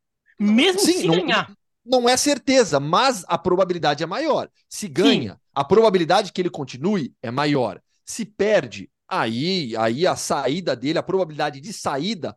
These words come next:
Speaker 2: é muito maior. O cenário é esse, não dá pra gente afirmar nada, porque não tem nada decidido nesse sentido,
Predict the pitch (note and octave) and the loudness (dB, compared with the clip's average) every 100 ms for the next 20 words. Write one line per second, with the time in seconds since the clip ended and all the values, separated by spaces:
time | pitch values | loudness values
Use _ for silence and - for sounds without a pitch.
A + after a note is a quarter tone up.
0 | _ - G3 G3+ G3 G#3 A3 E3+ C#3 - | _ -4 -2 -2 -2 0 2 4 2 0
1 | - A#3 A3 A#3 B3 G#3+ E3+ - C#3+ E3+ | -2 -2 -2 -2 0 0 0 -4 -12 -6
2 | A3 G#3+ G3+ F#3+ - F3 E3+ F#3+ F3+ D3+ | -6 -6 -8 -10 -10 -6 -2 -2 0 -2
3 | C3+ A#2+ D3+ F#3+ F#3 F3+ G3+ G3 F#3+ F3+ | -2 -6 -10 -8 -6 -2 -2 0 0 0
4 | F3+ F3+ - C3 A#2 C#3 G2+ - - - | -4 -6 -8 -10 -8 -8 -8 -10 -14 -20
5 | - D#3 D#3 - D#3 - B2+ F#2+ - | -6 0 2 2 -4 -2 -2 -2 -6